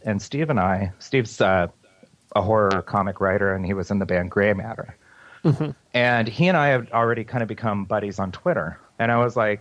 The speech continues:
Speaker 1: "Wait a minute, Steve's one of the principals of this, of this label." And I was having a hard time finding a good fit for Liberator, you know, somebody who would publish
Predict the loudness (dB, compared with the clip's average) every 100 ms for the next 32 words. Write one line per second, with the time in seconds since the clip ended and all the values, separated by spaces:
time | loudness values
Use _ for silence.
0 | -4 -2 0 -2 -2 -2 0 0 0 2
1 | 0 0 0 -2 0 0 0 -2 -4 -4
2 | -6 -14 -20 _ -8 -4 -4 0 2 4
3 | 4 4 2 0 -6 -2 0 0 -2 -2
4 | -2 -2 -2 -2 -2 0 0 0 0 0
5 | -2 -8 -4 -2 2 0 0 0 0 -2
6 | -6 -2 -2 -2 -6 -6 -8 -10 _ 0
7 | 2 0 -2 -4 -2 0 2 0 0 -2
8 | 0 -4 -6 -10